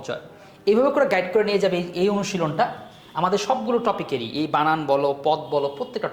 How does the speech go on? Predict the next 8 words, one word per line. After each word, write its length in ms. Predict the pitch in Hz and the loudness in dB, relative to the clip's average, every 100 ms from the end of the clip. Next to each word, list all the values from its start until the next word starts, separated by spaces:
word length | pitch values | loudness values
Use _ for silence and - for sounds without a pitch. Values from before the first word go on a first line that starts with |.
| 135 | -4
টপিকেরই 340 | 127 120 110 - - - - - 220 | -6 -12 -14 -16 -20 -20 -20 -4 0
এমন 160 | 247 302 - | 2 2 2
করে 120 | 233 226 | 4 4
তোমার 200 | 196 180 165 | 2 0 2
ইয়াগুলো 280 | 170 156 165 | 0 0 -4
সাজিয়েছি, 560 | 151 147 156 147 - 262 - - - | -4 -4 0 -2 -2 -10 -14 -20 -14
অনুশীলনগুলো 440 | 190 208 196 170 165 | -8 -4 -4 -4 -4
সাজিয়েছি, 520 | 160 147 160 147 - | -2 -4 -4 -6 -8